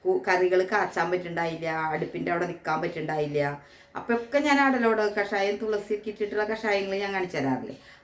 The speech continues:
അത് കുടിച്ചിട്ടാണ് എൻ്റെ മാറിയത്. ഇത്രയും വലിയ ചുമ വന്നിട്ട് പിള്ളേരൊക്കെ പറയും, "അത് വെ-, കുടിച്ചുകൊണ്ടിരിക്കല്ലേ അമ്മ, ഹോസ്പിറ്റലിൽ പോ, ഡോക്ടറെ കാണ്" എന്നൊക്കെ. ഞാൻ വേ-, "മാറും, മാറും" എന്ന് പറഞ്ഞിട്ട് അതൊക്കെ കുടിച്ചിട്ട് തന്നെ എൻ്റെ, ആ, മാറി.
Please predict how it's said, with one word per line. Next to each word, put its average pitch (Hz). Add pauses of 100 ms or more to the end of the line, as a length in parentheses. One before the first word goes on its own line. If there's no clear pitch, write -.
അത് 220
കുടിച്ചിട്ടാണ് 196
എൻ്റെ 185
മാറിയത്. 139 (140)
ഇത്രയും 190
വലിയ 233
ചുമ 196 (100)
വന്നിട്ട് 180
പിള്ളേരൊക്കെ 160
പറയും, 180
"അത് 151
വെ-, 190
കുടിച്ചുകൊണ്ടിരിക്കല്ലേ 180 (600)
അമ്മ, 165 (200)
ഹോസ്പിറ്റലിൽ 180 (160)
പോ, 180 (320)
ഡോക്ടറെ 160 (100)
കാണ്" 180
എന്നൊക്കെ. 170 (100)
ഞാൻ 147 (140)
വേ-, 156
"മാറും, 147 (140)
മാറും" 139
എന്ന് 135
പറഞ്ഞിട്ട് 135 (460)
അതൊക്കെ 269
കുടിച്ചിട്ട് 233
തന്നെ 202
എൻ്റെ, 185 (260)
ആ, 185 (140)
മാറി. 160